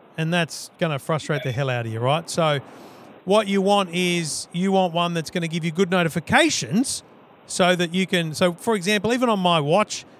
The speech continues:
I get a notification. I can see a snapshot of what it is that it saw. On my phone, I can see, like, a little animation of the video of what it saw almost instantly after it happens. So there's,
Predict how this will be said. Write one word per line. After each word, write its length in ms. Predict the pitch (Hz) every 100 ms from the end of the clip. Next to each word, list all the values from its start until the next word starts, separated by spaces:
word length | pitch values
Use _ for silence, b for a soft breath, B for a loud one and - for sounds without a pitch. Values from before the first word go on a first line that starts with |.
| B 170
I 80 |
get 120 | 190 170
a 40 |
notification. 640 | 170 165 - 180 180 180
I 100 | 175
can 160 | 190 175
see 280 | - 214 202
a 60 |
snapshot 600 | - - 202 220 - 175
of 140 | 147 139
what 160 | 175
it 100 | 160
is 200 | 190 175
that 120 | 160
it 140 | 139 -
saw. 380 | - 233 202 117 - B B -
On 100 | 170 180
my 120 | 185
phone, 580 | - 220 247 190 165 190 B -
I 120 | - 185
can 160 | 185
see, 200 | 160 190
like, 160 | 185 175
a 40 |
little 180 | 185 190
animation 680 | 180 190 170 202 233 175 135
of 140 | 139
the 80 | 151
video 460 | 151 180 175 160 143
of 120 | 139
what 140 | 160 147
it 100 | -
saw 320 | - 160 113 - - - 233
almost 360 | 214 185 -
instantly 420 | 202 - 185 160 156
after 280 | 151 -
it 80 | 143
happens. 460 | 147 165 117 - - B B B B
So 180 | - 208
there's, 300 | 214 214